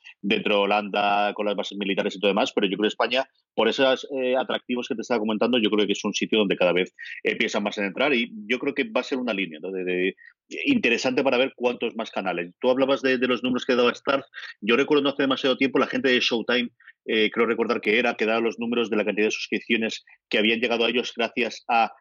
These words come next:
eh, tanto Hulu como, como Amazon. Ellos fueron los pioneros de abrir la, la veda y que tú pudieses acceder a los contenidos de Showtime desde cualquier sitio. Si querías con tu suscripción de cable, maravilloso, pero si querías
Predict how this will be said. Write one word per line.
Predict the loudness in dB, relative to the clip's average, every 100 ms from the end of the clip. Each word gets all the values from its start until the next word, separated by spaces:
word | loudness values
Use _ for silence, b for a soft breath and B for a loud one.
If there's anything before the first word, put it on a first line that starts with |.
| b -4
eh, | 0 2 2 0 -2 -4
tanto | -4 -4
Hulu | -8 -2 0 0 -2 -2
como, | 0 4 4 2 2
como | 0 2
Amazon. | 2 0 0
Ellos | -2 -2 0
fueron | 2 2 0 B B
los | 0 0
pioneros | 2 2 2 0
de | 2
abrir | 0 0 -4 0
la, | 0 0 -2 b b
la | -2
veda | 0 0 0
y | 0
que | -4
tú | -10 -6
pudieses | -4 -4 -6
acceder | -4 0 0
a |
los | 0
contenidos | -2 0 0 0
de |
Showtime | 0 0 0 0
desde | 0 0
cualquier | -2 0 -4
sitio. | -2 -2 2 0 0 B
Si | -8 -4
querías | -2 0
con | -2
tu | -4
suscripción | -6 -4 -2
de | 0
cable, | 2 2
maravilloso, | 2 2 2 0 -2
pero | -8 -6
si | -4
querías | -2 0 -2